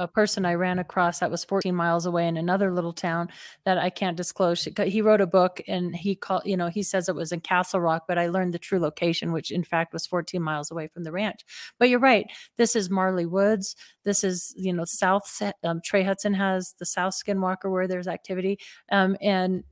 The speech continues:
doing mufon's archive program, I ran across another interesting historical case called the U F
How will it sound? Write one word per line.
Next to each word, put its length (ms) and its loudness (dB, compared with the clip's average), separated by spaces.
doing 380 2
mufon's 560 0
archive 540 0
program, 400 -2
I 100 -4
ran 460 -2
across 400 -6
another 320 -2
interesting 480 -6
historical 560 -4
case 340 -4
called 360 -4
the 80 2
U 240 2
F 80 4